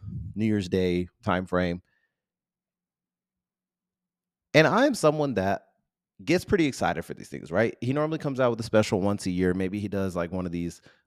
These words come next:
uh, acceptance speeches, and then he makes that into a special itself. So it's just more content for Netflix to have. Um, the dude's a genius, right? The dude's an absolute legend.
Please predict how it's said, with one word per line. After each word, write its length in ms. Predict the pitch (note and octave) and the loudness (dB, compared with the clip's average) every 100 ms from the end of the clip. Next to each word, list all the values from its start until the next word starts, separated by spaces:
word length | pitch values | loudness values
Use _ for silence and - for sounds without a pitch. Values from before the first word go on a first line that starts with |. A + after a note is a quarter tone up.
| - | -2
uh, 180 | F2 E2 | 2 2
acceptance 680 | F2 - F#2 F2+ F2 E2+ - | -2 -2 -4 -2 -6 -6 -10
speeches, 580 | - F2+ E2+ F2 E2+ | -2 0 2 0 0
and 140 | F2+ F2 | 0 0
then 80 | E2+ | 0
he 140 | F2 - | -2 -4
makes 240 | F#2 F#2+ | -4 -2
that 160 | G2 E2 | -2 -4
into 220 | F2+ F2+ | -4 -4
a 40 | |
special 420 | F2+ - E2+ E2 D#2+ | -2 0 0 2 -2
itself. 340 | - D2+ D#2+ | 0 -2 0
So 120 | F#2 | 0
it's 100 | E2+ | -2
just 160 | G2+ G2 | -4 -6
more 160 | E2+ | -6
content 520 | E2+ C#2 F2+ G#2+ G#2 - _ _ _ _ - | -6 -4 -4 -2 -2 -4 _ _ _ _ 0
for 140 | G#2+ | 0
Netflix 480 | F#2+ F#2+ - G2 - | 2 -2 -2 -4 -2
to 140 | G#2 | -4
have. 380 | F#2+ G2 G2+ C3 - _ _ _ _ | 2 2 2 0 -8 _ _ _ _
Um, 580 | F#2+ F#2+ F2 D2+ - - _ _ _ _ - | -2 0 0 -4 -8 -16 _ _ _ _ 0
the 100 | D#3 | 2
dude's 220 | G3 C#3+ | 4 0
a 40 | |
genius, 440 | A2 F#2+ D#2 G#1+ - | 0 0 0 -4 2
right? 180 | F2+ E2 | 2 4
The 100 | F#2+ | 2
dude's 300 | A#2+ B2 G#2+ | 4 4 2
an 100 | F2+ | -2
absolute 800 | - F2+ F2 - F2+ E2+ F2 F2 - _ _ _ - | 0 0 0 -4 -6 -2 -2 -2 -4 _ _ _ -6
legend. 540 | E2 F#2 F2 - - | 0 2 0 -6 -16